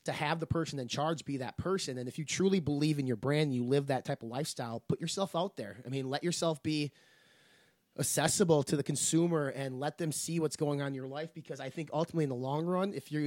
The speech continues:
it, it, it's going to pay off, or at least has a better opportunity of paying off. Because I know so many brands, Josh, and you do too, great products, great formulas. Nobody cares 'cause they don't know who it is. They don't know who the, who the brand is. They don't know what the brand stands for, because there's people behind the scenes that just don't take that next step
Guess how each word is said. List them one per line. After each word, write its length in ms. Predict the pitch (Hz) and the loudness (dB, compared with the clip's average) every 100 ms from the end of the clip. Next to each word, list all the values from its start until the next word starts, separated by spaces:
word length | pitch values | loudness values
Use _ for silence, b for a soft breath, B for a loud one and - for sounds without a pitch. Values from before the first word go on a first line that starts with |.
| - | -2
it, 240 | 127 110 - | -6 -6 -4
it, 160 | 135 - | -4 -4
it's 140 | - | -6
going 220 | - 160 160 | -2 -2 0
to 80 | |
pay 280 | - 156 127 | -4 -4 -4
off, 280 | 127 160 147 | -2 -2 -2
or 20 | |
at 80 | 135 | -6
least 140 | 147 | -6
has 100 | 156 | -6
a 60 | 131 | -8
better 240 | 135 143 | -6 -6
opportunity 340 | 139 - 143 127 | -6 -8 -6 -4
of 100 | 117 | -4
paying 280 | 135 117 120 | -6 -6 -6
off. 160 | 120 | -6
Because 180 | 131 - 147 | -8 -4 -4
I 100 | 160 | -2
know 140 | 151 | -4
so 340 | - - 165 | -6 -4 -4
many 140 | 151 143 | -4 -6
brands, 340 | 135 139 127 | -6 -6 -6
Josh, 300 | - 131 127 | -4 -4 -4
and 80 | 139 | -4
you 60 | 127 | -4
do 80 | |
too, 260 | 123 135 117 b b - | 0 0 0 b b -2
great 240 | 165 170 | 0 2
products, 400 | - 131 110 - | 0 0 -8 -12
great 260 | 123 156 165 | -2 -2 0
formulas. 560 | 151 147 131 98 - - _ _ _ _ _ _ 135 | 0 2 0 -2 -8 -16 _ _ _ _ _ _ -2
Nobody 220 | 143 165 | 0 0
cares 520 | - 170 185 - - - | 2 2 0 -4 -10 -8
'cause 100 | 147 | -2
they 80 | 151 | -2
don't 160 | 151 | 0
know 100 | 156 | -2
who 140 | 160 160 | 0 0
it 80 | |
is. 300 | 185 165 - | 0 -2 -4
They 100 | 127 | -6
don't 140 | 135 143 | -4 -2
know 100 | 151 | 0
who 160 | 123 | 0
the, 120 | 147 139 - | -2 -4 -4
who 60 | |
the 80 | 147 | -4
brand 340 | 123 131 147 160 | -4 -4 -2 -2
is. 140 | 160 | -2
They 60 | 143 | -2
don't 80 | |
know 20 | 143 | -4
what 80 | |
the 60 | 139 | -4
brand 260 | 135 139 127 | -6 -4 -6
stands 280 | 143 156 | -6 -6
for, 180 | - 156 | -4 -4
because 260 | 139 - 131 | -4 -8 -8
there's 160 | 127 | -8
people 200 | - 147 | -6 -6
behind 300 | 139 127 143 | -6 -6 -6
the 60 | 127 | -6
scenes 360 | - 165 165 131 | -6 -4 -4 -4
that 120 | 127 | -6
just 240 | 147 131 | -6 -6
don't 180 | 139 143 - | -6 -6 -8
take 180 | 147 | -10
that 140 | - 135 | -8 -8
next 220 | 135 - | -8 -8
step 360 | - 180 - | -6 -6 -6